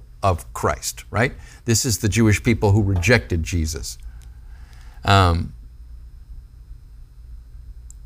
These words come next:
when he returned, having received the kingdom,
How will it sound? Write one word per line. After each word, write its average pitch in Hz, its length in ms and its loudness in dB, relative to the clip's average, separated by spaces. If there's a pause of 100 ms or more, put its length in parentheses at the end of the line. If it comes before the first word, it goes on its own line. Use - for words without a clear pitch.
(240)
when 202 120 8
he 269 100 10
returned, 185 560 8
having 151 300 6
received 170 400 4
the 131 80 4
kingdom, 113 480 6